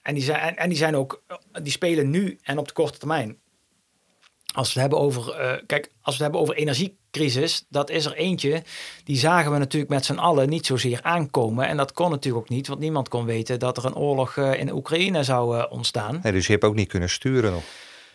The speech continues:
Speaker 1: Nee, dus, dus, hè, eh, je ziet op dit moment een hele grote ongelijkheid tussen ondernemers als je het hebt over hoeveel geld, eh, van je omzet moet er naar energie toe.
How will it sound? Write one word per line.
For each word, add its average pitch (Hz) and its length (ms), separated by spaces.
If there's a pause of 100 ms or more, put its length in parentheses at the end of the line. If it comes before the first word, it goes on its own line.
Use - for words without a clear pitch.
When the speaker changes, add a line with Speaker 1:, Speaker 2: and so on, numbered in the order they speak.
(120)
Speaker 1:
Nee, 147 280
dus, 131 200
dus, 139 360
hè, 160 220
eh, 143 560
je 131 60
ziet 151 160
op 135 60
dit 165 100
moment 143 180
een 120 60
hele 151 140
grote 135 260
ongelijkheid 139 640
tussen 131 240
ondernemers 131 560
als 131 180
je 131 60
het 117 80
hebt 135 300
over 123 420
hoeveel 139 440
geld, 143 480
eh, 127 280
van 127 180
je 131 80
omzet 131 320
moet 131 200
er 123 120
naar 120 200
energie 120 440
toe. 214 260